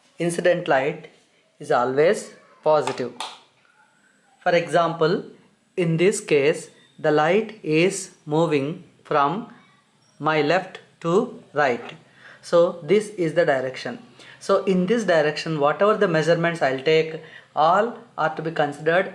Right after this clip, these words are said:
as positive. Now if I go opposite to this direction, then negative.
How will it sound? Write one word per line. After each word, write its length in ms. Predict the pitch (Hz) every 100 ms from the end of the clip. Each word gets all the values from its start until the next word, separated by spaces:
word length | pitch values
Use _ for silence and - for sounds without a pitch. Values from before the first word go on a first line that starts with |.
| 147
as 420 | 151 165 175 - - _ _ -
positive. 500 | 170 151 147 131 - - _ _ - - -
Now 300 | 190 247 247
if 200 | 190 196
I 100 | 180
go 340 | 180 202 220
opposite 540 | 165 151 214 220 233 233
to 80 | 208
this 220 | 165 160
direction, 720 | 143 135 123 - 135 131 165 - _ -
then 360 | 156 165 226 - - - -
negative. 460 | 175 175 160 120